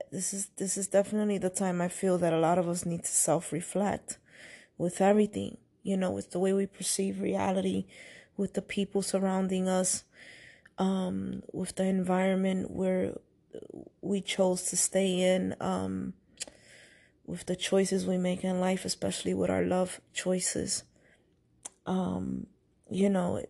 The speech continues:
now is the time to reflect on all of that. You see what I'm saying? Because a lot of us don't, don't even know who we are. You know, we was conditioned and programmed, and, you know, um,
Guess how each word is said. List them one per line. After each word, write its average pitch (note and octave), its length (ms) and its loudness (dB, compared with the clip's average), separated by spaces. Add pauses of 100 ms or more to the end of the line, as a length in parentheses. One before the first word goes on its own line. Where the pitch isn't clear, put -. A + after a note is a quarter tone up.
(100)
now G3+ 400 4
is G3+ 120 0
the F#3+ 100 -6
time F#3+ 320 -2
to F#3+ 140 -6
reflect F#3 520 -4
on G#3 140 0
all F#3 160 0
of - 100 -4
that. - 300 -6 (1080)
You F3 120 -6
see - 200 0
what F#3+ 140 2
I'm F#3+ 100 4
saying? G3+ 420 2
Because F#3 720 -2 (1200)
a A3 100 4
lot G#3+ 200 6
of G#3 100 4
us G3+ 140 6
don't, - 360 -2
don't G#3 200 4
even G3+ 240 0
know G3 160 0
who G3+ 100 0
we F#3+ 220 0
are. A3+ 400 0 (880)
You G3+ 160 4
know, F#3+ 160 4
we F#3 100 4
was F#3 160 0
conditioned F#3+ 540 0
and F#3 140 -2
programmed, G3+ 640 4
and, - 280 -2 (680)
you G3 180 0
know, F#3 380 2
um, F3+ 380 -2